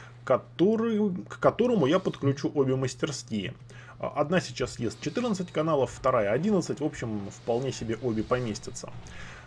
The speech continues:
Дальше мы, э, в общем целом устраиваем в сети короткое замыкание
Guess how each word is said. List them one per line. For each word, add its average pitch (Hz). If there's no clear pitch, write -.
Дальше 123
мы, 165
э, 180
в 135
общем 143
целом 135
устраиваем 170
в -
сети 156
короткое 123
замыкание 120